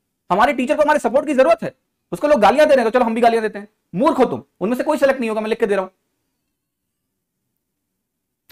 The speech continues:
उनमें से कोई सिलेक्ट नहीं होने वाला। बोले टाइम पास करने के लिए बैठे हैं,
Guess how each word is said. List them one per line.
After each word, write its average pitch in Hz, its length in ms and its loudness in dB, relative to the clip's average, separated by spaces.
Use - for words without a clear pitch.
उनमें 214 160 -12
से 226 80 -12
कोई 247 180 -6
सिलेक्ट 196 220 -8
नहीं 165 100 -14
होने 135 120 -16
वाला। 123 160 -20
बोले - 460 -16
टाइम 254 180 -2
पास 269 120 0
करने 247 160 -4
के 240 60 -4
लिए 220 60 -2
बैठे 185 180 -2
हैं, 180 60 -14